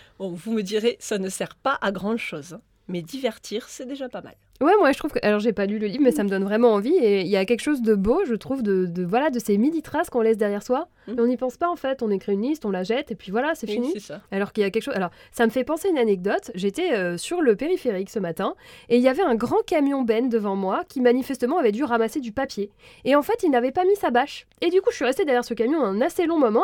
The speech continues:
Speaker 2: et il y avait tous ces papiers qui s'envolaient les uns après les autres et qui tourbillonnaient autour des voitures sur le périphérique.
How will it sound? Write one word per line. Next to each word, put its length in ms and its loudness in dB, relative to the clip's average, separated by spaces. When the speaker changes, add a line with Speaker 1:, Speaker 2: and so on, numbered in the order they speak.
Speaker 2:
et 60 0
il 60 2
y 60 4
avait 240 2
tous 200 2
ces 100 2
papiers 300 -2
qui 140 -8
s'envolaient 360 -2
les 220 -2
uns 40 -2
après 220 -4
les 160 -2
autres 160 -8
et 60 -6
qui 160 -12
tourbillonnaient 560 2
autour 260 -4
des 80 -2
voitures 320 -4
sur 120 -8
le 40 -8
périphérique. 460 -6